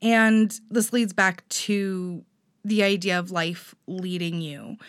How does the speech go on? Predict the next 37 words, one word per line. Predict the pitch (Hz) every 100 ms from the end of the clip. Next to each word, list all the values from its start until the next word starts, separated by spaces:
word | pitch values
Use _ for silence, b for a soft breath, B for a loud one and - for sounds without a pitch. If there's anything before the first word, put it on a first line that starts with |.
| B B B
You | 220 202
know, | 196
say | 185 233
you | 226 254
partake | 226 240 240 233 226
in | 233
a |
group | 220 226 190
art | 208 208
show | - 175
at | 165
a |
local | 170 190 190
museum, | 202 196 190 185 147 160
like | 165 175 - -
I | - 180 180
did | 180 190 190
last | 202 202 -
weekend. | 269 - -
<laughs> | - - - -
Uh, | 214 214 233 240
not | 254 254 294 -
only | 254 269 269 262 240
are | 202
you | 226 214 220 220 220 220
surrounded | 214 226 202 190 196 190 185
with | 185 190
other | - 185 - -
artists, | 240 285 247 180 185 214 - - - B B B B B B B _ _ _ 208
but | 285
who | 285 247 320
knows | 302 302 285
who | 277
will | 262
see | 220 247
your | 208 190
work? | 127 - _ -